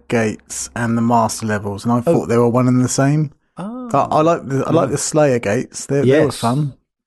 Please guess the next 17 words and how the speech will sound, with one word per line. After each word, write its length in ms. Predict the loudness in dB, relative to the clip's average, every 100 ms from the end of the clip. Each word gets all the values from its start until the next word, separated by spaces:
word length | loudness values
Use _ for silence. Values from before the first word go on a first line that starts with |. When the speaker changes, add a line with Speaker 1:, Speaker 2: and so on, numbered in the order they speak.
| _ _ _ -4
Speaker 1:
But 180 | -2
they 120 | 2 4
were 100 | 4
just 280 | 4 2
Speaker 2:
Yeah. 60 | 2
Speaker 1:
like, 320 | 2 0 -8 -20 -20 _ _ _ -6
a 100 | -6
combat 420 | -2 0 2 0
arena 400 | 2 4 4 2
that 160 | 0 0
wasn't 300 | 0 -2 -2
part 220 | 0 0
of 120 | -2 -6 -4
the 80 |
level. 440 | 0 0 -2 -8 -12 _ _
So 140 | _ -4
Speaker 2:
Yes. 140 | -4